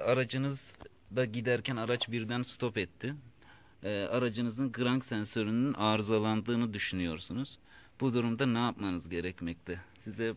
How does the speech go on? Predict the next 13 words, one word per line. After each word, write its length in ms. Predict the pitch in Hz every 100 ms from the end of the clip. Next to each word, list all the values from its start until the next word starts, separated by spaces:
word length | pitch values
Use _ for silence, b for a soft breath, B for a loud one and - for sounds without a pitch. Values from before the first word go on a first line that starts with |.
| 107
bunu 160 | 113
aktaracağım 720 | 107 85 - 90 82 85 85
arkadaşlar. 600 | 78 - 73 76 - - B B B -
Grank 300 | 131 135 143
sensörü 460 | - 113 - 131 131
sağlamlık 600 | 113 107 113 113 117 -
testi 320 | 92 - 110
ya 140 | 110
da 60 | 110
kontrolü 640 | - 110 104 - 104 104
diyelim. 260 | 87 90 101
Grank 280 | 98 101 -
sensörünün 580 | 95 92 95 98 107